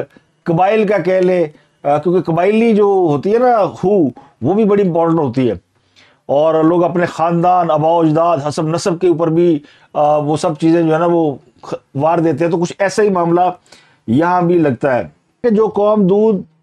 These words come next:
में पानी मिलाती है, बच्चों के जाली ग्राई वाटर ब-, जो है वो तैयार करती है, अद्वियात जो होती है जान बचाने वाली, वो तक जाली बनाती है, तो फिर ऐसी कौम को ऐसे लीडर भी मिलते हैं, या फिर ऐसी कौम ने किसी ना किसी को तो लीडर मानना होता है ना।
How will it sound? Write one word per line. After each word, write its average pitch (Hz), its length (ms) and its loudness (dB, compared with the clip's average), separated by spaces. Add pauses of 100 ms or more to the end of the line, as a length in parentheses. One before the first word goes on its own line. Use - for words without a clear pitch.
में 208 480 2
पानी 185 360 0
मिलाती 202 380 0
है, 196 220 2
बच्चों 180 340 0
के 180 240 0
जाली 175 280 0
ग्राई 170 240 0
वाटर 175 300 0
ब-, 175 240 -2 (540)
जो 160 100 2
है 180 80 2
वो 180 280 0
तैयार 160 320 0
करती 170 320 -2
है, 175 300 0 (360)
अद्वियात 175 500 2
जो 165 140 0
होती 160 200 0
है 170 100 0
जान 165 220 0
बचाने 170 300 0
वाली, 175 220 2
वो 196 260 2
तक 170 200 -4
जाली 170 320 0
बनाती 165 380 0
है, 196 180 0 (280)
तो 180 80 -2
फिर 196 140 0
ऐसी 180 400 0
कौम 170 300 0
को 185 260 -4
ऐसे 165 300 -2
लीडर 165 240 2
भी 156 220 2
मिलते 160 360 -2
हैं, 175 220 0 (280)
या 151 80 0
फिर 175 200 -4
ऐसी 165 260 -2
कौम 175 260 -2
ने 175 80 0
किसी 165 220 -4
ना 170 80 0
किसी 156 200 -4
को 170 100 2
तो 165 80 2
लीडर 151 240 0
मानना 147 340 -2
होता 139 180 -4
है 175 60 -2
ना। 151 160 -6